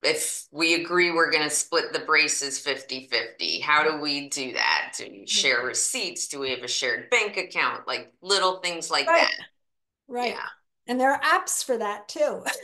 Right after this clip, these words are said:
Speaker 2: <laughs>
Speaker 1: Yeah, nowadays technology is making a lot of that so much easier.
Speaker 2: Right, right.
Speaker 1: Yeah.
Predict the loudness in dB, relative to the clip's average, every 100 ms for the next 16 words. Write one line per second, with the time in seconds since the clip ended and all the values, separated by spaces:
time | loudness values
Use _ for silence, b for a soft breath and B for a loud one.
0 | 0 0 2 4 6 6 6 6 8 6
1 | 2 0 -2 -4 0 0 0 -2 -8 -14
2 | -10 -8 -8 -4 -2 4 4 4 2 -4
3 | -6 -4 -6 -4 -6 -6 -6 -4 -6 -6
4 | -8 -6 -4 -4 -6 -12 -12 -10 -12 _
5 | _ _ -16 -10 -8 -6 -8